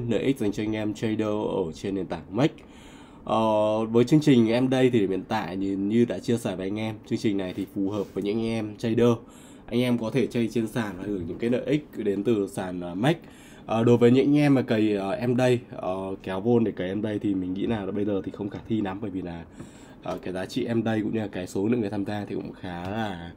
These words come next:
khó để anh em có thể là, ờ, giành những cái giải thưởng, ờ, ờ, lớn từ Em Đây. Vì thế nên mình chỉ khuyến khích là những anh em nào đang giao dịch hàng ngày trên Mac thì các bạn có thể tham gia chương trình Em Đây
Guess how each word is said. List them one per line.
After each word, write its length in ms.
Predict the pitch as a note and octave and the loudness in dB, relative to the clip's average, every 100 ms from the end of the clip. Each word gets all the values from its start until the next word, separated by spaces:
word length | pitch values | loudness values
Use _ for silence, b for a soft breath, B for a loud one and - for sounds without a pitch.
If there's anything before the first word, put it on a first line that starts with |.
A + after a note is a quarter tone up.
| B B B - | B B B -8
khó 280 | G#2 F#2 B2 | -4 0 0
để 80 | |
anh 160 | G#2 G#2 | -2 -4
em 200 | G#2 G2+ | -4 -6
có 160 | F2+ F2+ | -6 -4
thể 180 | A2+ E2 | -4 -4
là, 180 | E2 D#2+ - B B - | -8 -12 -16 B B -14
ờ, 180 | - E2+ | -8 -6
giành 180 | F2+ E2+ | -6 -6
những 140 | G2 | -6
cái 160 | - G#2 A#2+ G2+ | -6 -6 -6 -4
giải 160 | A2+ G2 | -4 -2
thưởng, 160 | A2 E2 D2 D#2+ | -4 -6 -8 -14
ờ, 80 | D#2+ D#2 - B B B - | -14 -16 -20 B B B -12
ờ, 140 | F2+ F2 - - | -10 -10 -12 -10
lớn 460 | F#2 G2 F#2+ G#2+ C3+ | -6 -2 -2 0 2
từ 240 | C3 G2 | 2 2
Em 220 | - G2+ G#2 | 0 -4 -2
Đây. 120 | A#2 - B B B - | -2 -4 B B B -4
Vì 80 | |
thế 140 | G#2 G#2+ | -2 2
nên 120 | A#2+ | 4
mình 100 | G#2+ | 4
chỉ 160 | - F2 | 2 -4
khuyến 200 | G2+ - | -4 2
khích 220 | D#3 D3 | 2 4
là 80 | G#2 | 2
những 200 | G2 A2+ | 0 0
anh 120 | A2+ | 0
em 140 | A2 | -2
nào 100 | G#2 | -4
đang 160 | G2 G2+ | -4 -6
giao 140 | G#2 | -4
dịch 140 | G#2 G2+ - - | -4 -4 -10 -12
hàng 180 | G2 F#2+ | -8 -6
ngày 180 | F#2 D#2+ | -8 -6
trên 200 | A2+ A2 | -4 -2
Mac 140 | C#3+ | -2
thì 80 | F#2+ | -4
các 60 | G#2 | -6
bạn 120 | - | -4
có 60 | |
thể 60 | G2+ | -8
tham 180 | G2+ G2 | -6 -6
gia 100 | F#2+ | -6
chương 100 | C2+ | -6
trình 160 | G#2 | -4
Em 140 | F2 F#2+ | -4 -4
Đây 180 | G2 | -4